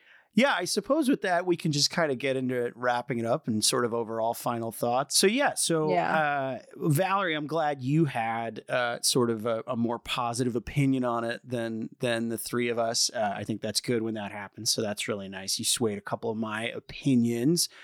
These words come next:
Speaker 1: Uh, so as we just jump into final thoughts, uh, Robin, what did, just anything we didn't cover? Any last thing you wanna get in there?
Speaker 2: I mean, I will say, I obviously was not hot on the performances. I was especially disappointed, I think,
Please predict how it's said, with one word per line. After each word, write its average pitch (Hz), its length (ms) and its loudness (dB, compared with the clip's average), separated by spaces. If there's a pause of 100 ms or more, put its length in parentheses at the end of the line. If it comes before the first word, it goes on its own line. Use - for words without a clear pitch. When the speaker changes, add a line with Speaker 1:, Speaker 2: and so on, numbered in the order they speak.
(400)
Speaker 1:
Uh, 131 360 0
so 143 220 2
as 135 160 0
we 135 80 0
just 127 180 -4
jump 127 240 2
into 131 140 -2
final 123 340 0
thoughts, 135 680 -2
uh, 127 320 2 (100)
Robin, 135 680 0
what 143 120 2
did, 147 160 0 (180)
just - 280 2
anything 160 440 0
we 156 80 0
didn't 156 180 -4
cover? 156 300 0
Any 151 180 -4
last 139 380 -2
thing 143 180 2
you 139 100 2
wanna 135 200 -2
get 135 220 -2
in 139 120 -2
there? 147 240 -2 (840)
Speaker 2:
I 453 100 6
mean, 427 240 4
I 349 120 2
will 359 180 6
say, 233 500 2 (480)
I 247 200 2 (100)
obviously 208 460 0
was 190 160 0
not 196 200 2
hot 196 260 0
on 185 60 0
the 180 80 0
performances. 180 960 2
I 165 120 4
was 170 280 -2
especially 180 840 0 (960)
disappointed, 180 720 0
I 170 100 4
think, 170 280 -2